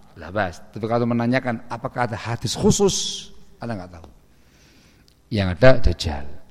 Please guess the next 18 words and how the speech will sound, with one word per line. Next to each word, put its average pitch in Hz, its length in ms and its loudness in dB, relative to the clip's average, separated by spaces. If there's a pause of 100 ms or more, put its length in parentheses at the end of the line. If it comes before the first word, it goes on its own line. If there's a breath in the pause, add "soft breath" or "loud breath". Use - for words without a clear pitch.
(920 soft breath)
Kalau 95 460 -2
khusus, 113 340 6 (220)
kalau 101 240 2
hadis 123 340 2 (140)
keumuman, 104 480 -6 (180)
diminta 90 380 -2
untuk 104 260 0
bertawaf 98 400 0
dari 101 160 -4
semua 98 220 -4
fitnah 110 260 -6
yang 95 220 -4
ada, 127 240 -2 (400 loud breath)
ma 98 240 0
dhahara 98 480 8
minhu 101 320 4
wa 92 100 -4
batan. 92 200 -12